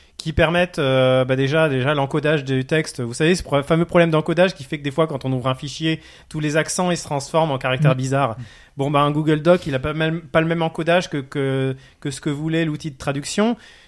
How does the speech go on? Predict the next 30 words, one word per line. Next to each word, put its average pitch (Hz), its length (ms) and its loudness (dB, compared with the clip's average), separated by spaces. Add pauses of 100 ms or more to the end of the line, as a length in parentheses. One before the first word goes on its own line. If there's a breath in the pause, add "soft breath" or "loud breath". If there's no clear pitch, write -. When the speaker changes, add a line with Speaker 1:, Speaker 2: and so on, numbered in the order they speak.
Speaker 1:
Donc, 156 100 -2
du 175 100 -4
coup, 233 140 0
j'ai 196 140 2
fait 185 120 -4
quelques 175 280 -4
petites 156 180 -8
routines 220 420 -2
qui 156 180 -10
fusionnent 185 560 0
les 147 140 -2
sept 135 280 -4
scripts 226 480 -2 (360 soft breath)
et 151 100 -4
qui 180 260 -4
changent 170 260 -2
l'encodage, 160 640 2
euh, 135 220 0
qui 147 320 -6
enlèvent 160 320 2
les 143 100 -4
caractères 139 480 -2
de 143 120 -4
merde 151 340 -2
qui 131 140 -10
ont 127 60 -2
été 127 140 -6
rajoutés 131 400 -4
par-ci, 135 260 -10
par-là. 135 440 -2